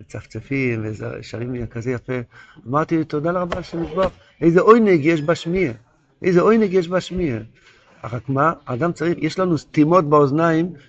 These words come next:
שלא שומעים את הטוב, שומעים רע. כל הבריאה, אתה נכנס לבית כנסת,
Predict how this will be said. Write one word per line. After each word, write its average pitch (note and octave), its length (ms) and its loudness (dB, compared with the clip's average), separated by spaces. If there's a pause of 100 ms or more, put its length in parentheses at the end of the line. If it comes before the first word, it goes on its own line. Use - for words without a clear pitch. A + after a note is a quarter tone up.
שלא C#3+ 200 -2
שומעים D#3 320 -2
את C3+ 100 -6
הטוב, D3 420 0 (220)
שומעים D3+ 320 -2
רע. D3+ 180 2 (720)
כל G3+ 280 2
הבריאה, G3 420 6
אתה - 300 -4
נכנס D3+ 260 -6
לבית C3 180 -4
כנסת, E3 400 -4